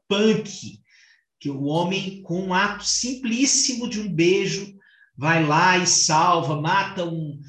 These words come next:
uma, um dragão, né? Uma bruxa que vira dragão.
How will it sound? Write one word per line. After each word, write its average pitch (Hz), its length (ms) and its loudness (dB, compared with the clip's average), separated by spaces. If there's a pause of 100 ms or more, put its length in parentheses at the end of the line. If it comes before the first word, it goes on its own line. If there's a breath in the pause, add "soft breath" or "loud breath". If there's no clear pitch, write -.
(240 loud breath)
uma, 131 800 -8 (680)
um 147 140 -4
dragão, 165 880 4
né? 160 300 0
Uma 131 160 -4
bruxa 156 360 -4
que 156 80 -10
vira 170 220 -4
dragão. 151 960 -4